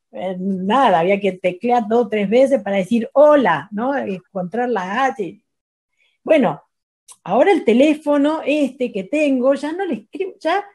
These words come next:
le hablo y lo transcribe e incluso me corrige las cosas. Me dijo, "No, este no es el verbo, es el otro". O sea que yo hablo mucho mejor ahora,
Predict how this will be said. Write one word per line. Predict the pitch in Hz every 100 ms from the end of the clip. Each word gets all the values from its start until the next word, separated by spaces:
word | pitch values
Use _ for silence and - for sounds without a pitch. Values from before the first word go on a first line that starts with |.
| _ -
le | 247 285
hablo | 370 466 311 277 262 330
y | 247
lo | 233 226
transcribe | 240 202 - 330 381 302 254 277 453
e | -
incluso | 247 240 285 370 440
me | 320 233
corrige | 220 202 349 427 427 240
las | 190 175
cosas. | - 302 311 262 175
Me | 185
dijo, | 175 180
"No, | 214
este | 302 - 262
no |
es | 247
el | 262 254
verbo, | 302 247 151 151 -
es | 240
el | 240
otro". | 339 -
O |
sea | 233
que | 208 202
yo | 302
hablo | 370 392
mucho | 277 285
mejor | 262 202 202 294
ahora, | 269 294 320 233 233 302